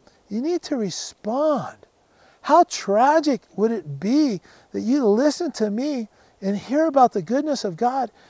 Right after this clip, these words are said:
and then you go from the presence of the Lord? Every time you say no, when the Lord is speaking to your heart, every time you say no, your heart gets a little bit more calloused, a little bit harder.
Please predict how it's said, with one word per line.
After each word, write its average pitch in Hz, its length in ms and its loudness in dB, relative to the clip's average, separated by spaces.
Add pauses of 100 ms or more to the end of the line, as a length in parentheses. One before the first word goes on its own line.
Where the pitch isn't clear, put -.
(200)
and 214 140 -4
then 294 140 -2
you 233 240 -4
go 262 280 2
from 233 220 -6
the 196 80 -4
presence 285 500 -8
of 196 100 -6
the 180 60 -6
Lord? 196 500 -4 (840)
Every 294 220 6
time 339 260 0
you 320 80 2
say 240 260 0
no, 202 480 2
when 165 140 -4
the 185 100 0
Lord 311 220 4
is - 80 0
speaking 285 420 -2
to 262 120 -6
your 233 120 2
heart, 240 340 2 (360)
every 320 260 6
time 269 320 0
you 233 140 0
say 208 280 2
no, 208 220 0
your 185 180 -2
heart 196 300 2
gets 196 200 -4
a 185 40 0
little 196 260 4
bit 185 160 0 (300)
more 170 300 0
calloused, 165 680 -4 (360)
a - 20 -8
little 180 160 4
bit 180 140 -2 (340)
harder. 175 680 4